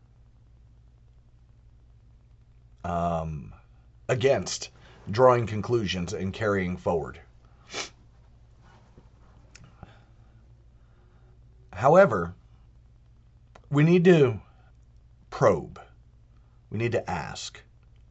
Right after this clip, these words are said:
So we have the war in Ukraine, and people are allowed to question that only as much as,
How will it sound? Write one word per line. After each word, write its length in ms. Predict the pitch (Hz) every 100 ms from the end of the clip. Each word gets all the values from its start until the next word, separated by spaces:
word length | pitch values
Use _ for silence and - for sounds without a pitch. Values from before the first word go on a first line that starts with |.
| - - - - - - - - - - - - - - - - - - _ - - - - - - - _ _ -
So 360 | - 139 139 139
we 100 | 147
have 100 | 185
the 80 | 214
war 200 | 185 170
in 80 | 147
Ukraine, 560 | 127 - 80 73 110 - _ _ _ _ _ _ _ -
and 440 | 110 110 107 104 85 - _ _ - _ _ _ _
people 240 | 175 170 180
are 100 | 139
allowed 280 | 113 120
to 60 | 120
question 460 | - 117 - 107 90
that 220 | 80 82 - - - - - - - - - - - - - _ _ _ - 143
only 320 | 170 190 180
as 200 | 147 113
much 360 | 113 120 113 110
as, 580 | 104 95 92 - -